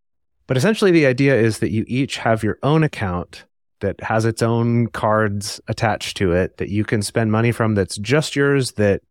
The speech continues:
you don't have to check in with your partner about, "Is it okay to spend this money on this?" It's whatever. It's yours to do with what you want. But it's also not hiding it from them 'cause it's still a linked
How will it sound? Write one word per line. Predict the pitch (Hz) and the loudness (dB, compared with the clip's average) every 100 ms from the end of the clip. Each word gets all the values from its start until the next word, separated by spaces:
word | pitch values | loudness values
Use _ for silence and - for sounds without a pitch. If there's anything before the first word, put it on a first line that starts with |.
| _ _ _ _ _ _ - | _ _ _ _ _ _ -8
you | 117 107 | -4 0
don't | 131 131 | 0 0
have | 127 - | -4 -4
to | 107 | -4
check | - 120 | -2 0
in | 120 | 0
with | 110 98 | 0 -2
your | 85 | -6
partner | - 147 151 143 | -2 -2 0 2
about, | 107 104 98 - | 2 2 0 -2
"Is | 104 101 | -4 -2
it | 85 | -4
okay | - 160 | -2 0
to | 165 | 2
spend | 151 156 151 151 | 0 0 0 0
this | 147 | 0
money | 147 143 143 | 0 0 0
on | 139 | 2
this?" | 139 - | 0 0
It's | 85 120 | -2 2
whatever. | 139 123 87 | 4 4 0
It's | 85 120 | -4 0
yours | 131 135 | 2 0
to | 135 | -2
do | 123 143 | 0 2
with | 143 - | 2 0
what | 104 - | -2 -2
you | 95 | 0
want. | 143 202 - _ _ _ - | 2 0 -4 _ _ _ -8
But | 120 214 135 113 - _ _ _ _ 147 | 2 4 4 2 -2 _ _ _ _ -2
it's | 135 | 2
also | 175 - 151 | 2 4 2
not | 127 123 - | 2 2 -2
hiding | - - 190 113 | -2 0 2 0
it | 95 78 | -2 -2
from | - 92 95 | -2 0 2
them | 95 | 2
'cause | 110 131 | 2 0
it's | 135 | 0
still | - 240 180 | 0 4 4
a | |
linked | 120 127 139 - | 4 2 0 -4